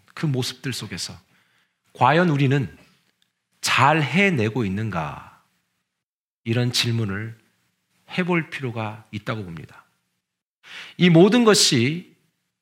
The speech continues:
평가가 되어지는 과정에서 중요한 것이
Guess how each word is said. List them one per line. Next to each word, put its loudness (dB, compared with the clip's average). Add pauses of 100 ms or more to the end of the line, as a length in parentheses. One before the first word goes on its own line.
(520)
평가가 2
되어지는 0
과정에서 -6
중요한 2
것이 -4